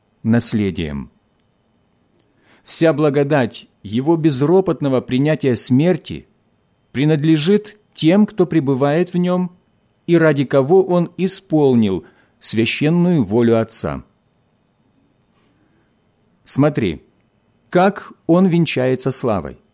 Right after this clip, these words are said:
Но не только для Себя самого, ибо написано: «Куда предтечею за нас вошел Иисус».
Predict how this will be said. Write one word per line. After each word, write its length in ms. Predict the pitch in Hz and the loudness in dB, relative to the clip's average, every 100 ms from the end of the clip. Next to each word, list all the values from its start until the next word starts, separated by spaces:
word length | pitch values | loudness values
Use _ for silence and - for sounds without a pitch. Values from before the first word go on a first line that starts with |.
| _ _ _ _ _ _ _ - | _ _ _ _ _ _ _ -2
Но 160 | 127 | 2
не 140 | 175 180 | 2 2
только 340 | 226 240 214 | 2 2 2
для 160 | 170 170 | 0 -2
Себя 320 | 185 175 143 | -2 -2 -2
самого, 540 | - 151 160 95 69 _ _ _ _ _ | 0 -2 -2 -4 -8 _ _ _ _ _
ибо 180 | 95 127 | -2 0
написано: 680 | 151 151 233 - 107 76 69 _ _ _ _ _ _ _ | 0 0 0 0 -4 -6 -12 _ _ _ _ _ _ _
«Куда 380 | 143 135 165 | -2 2 2
предтечею 920 | 160 156 131 - - 170 170 165 156 143 | 2 -2 -4 -8 0 0 2 -2 0 0
за 180 | 135 151 | 0 0
нас 540 | 175 160 92 - - _ _ _ | 2 0 -2 -6 -10 _ _ _
вошел 420 | - 104 - 120 | -6 -6 -2 0
Иисус». 560 | 120 123 - 101 - - | 0 0 -4 -12 -14 -18